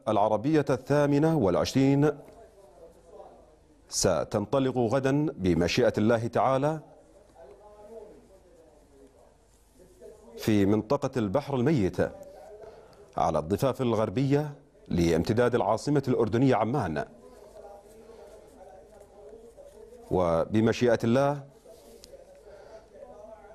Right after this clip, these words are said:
سيصل سمو أمير البلاد حفظه الله ورعاه في هذه اللحظات على رأس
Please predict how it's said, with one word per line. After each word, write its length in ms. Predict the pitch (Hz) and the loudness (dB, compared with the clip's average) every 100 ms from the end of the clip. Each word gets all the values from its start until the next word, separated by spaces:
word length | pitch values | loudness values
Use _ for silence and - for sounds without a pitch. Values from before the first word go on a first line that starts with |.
| 240 - _ _ _ _ - - - - _ | -20 -20 _ _ _ _ -20 -20 -20 -20 _
سيصل 680 | - 80 76 110 127 113 113 - | -6 0 0 0 0 0 0 -2
سمو 320 | - 110 113 | -2 0 2
أمير 160 | 113 | 0
البلاد 360 | 107 98 113 127 | 0 0 0 0
حفظه 360 | - 110 107 104 | -4 -2 0 0
الله 280 | 107 107 | 0 0
ورعاه 460 | 104 104 101 139 160 - - - - - - - - - - - - - - - - - - - - 165 165 160 160 160 - _ _ _ _ _ _ _ - - - - | 2 2 2 2 -2 -8 -20 -20 -20 -20 -20 -20 -20 -20 -20 -20 -20 -20 -20 -20 -20 -20 -20 -20 -20 -20 -20 -20 -20 -20 -20 _ _ _ _ _ _ _ -20 -20 -20 -14
في 240 | - 95 87 | -4 -2 0
هذه 300 | 110 104 110 | -2 -2 -2
اللحظات 640 | 107 - 107 117 147 151 160 143 - - - - - - - - - - - - 135 135 - - - - - _ _ - - | -2 -2 -2 0 -2 -4 -12 -14 -20 -20 -20 -20 -20 -20 -20 -20 -20 -20 -20 -20 -20 -20 -20 -20 -20 -20 -20 _ _ -20 -8
على 220 | - 82 85 | -2 0 0
رأس 320 | 107 - | -2 -2